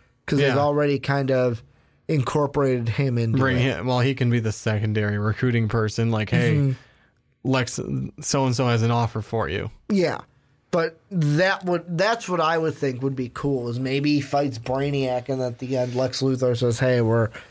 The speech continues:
Speaker 1: putting together a team," or Deathstroke comes up and says, "Hey, we're putting together a team." I think with Brainiac it would be Lex.
Speaker 2: Yeah, no, Lex, 'cause it's intelligence to intelligence.
Speaker 1: Yeah.
Speaker 2: They wanna, someone, someone that can actually talk to Brainiac, that can, uh,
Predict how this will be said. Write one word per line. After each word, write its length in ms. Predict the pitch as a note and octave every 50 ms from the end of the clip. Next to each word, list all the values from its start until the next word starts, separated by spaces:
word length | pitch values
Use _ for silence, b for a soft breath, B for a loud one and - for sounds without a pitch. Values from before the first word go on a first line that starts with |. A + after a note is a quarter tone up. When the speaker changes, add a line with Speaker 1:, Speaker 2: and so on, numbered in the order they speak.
| B B B B
Speaker 1:
putting 240 | - - F3 D#3+ D3+
together 360 | D3 D3 D#3 D3 C#3 C3+ B2+
a 60 | B2
team," 440 | B2 - - C#3 C3+ B2+ B2 B2 B2
or 80 | B2 B2
Deathstroke 580 | A#2 - C#3 C3+ B2+ - - - C#3 B2+ B2 A#2+
comes 220 | - B2+ B2 B2
up 120 | B2 A#2 A2+
and 100 | A#2 A2+
says, 180 | A#2+ A#2+ A2+
"Hey, 300 | C3+ C#3+ C#3+ C3+ B2 A2+ - B B B B B B B
we're 100 | C3 A#2+
putting 260 | - - D#3+ D#3+ C#3
together 360 | C3+ B2+ C#3+ C#3 C3 B2+ B2
a 40 | A#2+
team." 220 | A#2 - C#3 B2 A#2
I 140 | D#3 G3
think 160 | G#3+ G#3+ G#3 F#3
with 180 | E3+ C#3+ A#2
Brainiac 480 | C3+ C#3 D3 D3 D3+ D3 C#3+ C3+ C3 B2+ B2
it 40 | C#3
would 140 | C3 B2 A#2
be 120 | B2 A#2
Lex. 480 | A2 A2+ A#2+ A#2 G#2 - - - - -
Speaker 2:
Yeah, 240 | C#3+ D3 C3+ B2+ B2
no, 180 | B2 A#2+ B2
Lex, 320 | B2 C3+ C#3+ C#3+ C#3 - -
'cause 140 | - D3 C3
it's 160 | C3 A#2+ A#2
intelligence 520 | A#2+ A#2+ A2+ B2+ C3 B2 A#2+ A2+ A#2 A2+ A2
to 120 | - - A2
intelligence. 580 | G#2+ G#2+ - B2 A#2+ A#2 A2+ G#2+ A2 - E3
Speaker 1:
Yeah. 280 | - - C3 A2+ A2 A2+
Speaker 2:
They 80 | D#2+ G#2+
wanna, 340 | A#2 A2+ G#2+ F#2+ F#2 A2 - b b b b b b b b b b b b b b _
someone, 480 | - - F3 F3 F3+ D3+ C#3+ D#3 D#3 D3+
someone 260 | - - G#3+ A3 G#3
that 120 | F#3+ D#3+ -
can 120 | E3+ D#3+
actually 440 | D3+ D3 C#3+ - - D3+ C#3 C3 B2
talk 420 | A#2 - - D#3 C3+ B2+ B2 - -
to 460 | - - B2 A#2 G#2+ G2+ G2 A2 - _ _ _ _ _ _ _ _ _ _ _ - C3
Brainiac, 560 | B2 B2 A#2+ A#2+ A#2+ A#2 A2+ A2 G#2+ A2 -
that 220 | - A#2+ A#2 A#2 A#2
can, 260 | - C3+ C3 C3 A#2+
uh, 280 | A#2 B2 A2+ A2 A2+